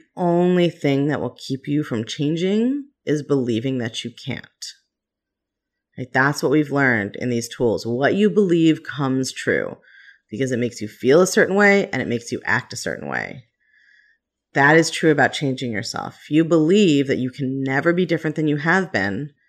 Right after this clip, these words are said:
nothing will ever change for you. And the single most important thing you can do,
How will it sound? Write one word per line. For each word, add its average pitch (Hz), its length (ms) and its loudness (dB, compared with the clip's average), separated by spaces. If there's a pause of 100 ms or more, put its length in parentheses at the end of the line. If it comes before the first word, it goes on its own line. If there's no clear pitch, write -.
(360)
nothing 143 440 0
will 131 120 -2
ever 120 240 0
change 113 360 -6
for - 100 -10
you. 50 220 -10 (680)
And 156 100 0
the 147 80 4
single 202 500 4
most 170 240 2
important 151 360 -4
thing 139 160 0
you 131 100 0
can 123 200 -4
do, 156 520 2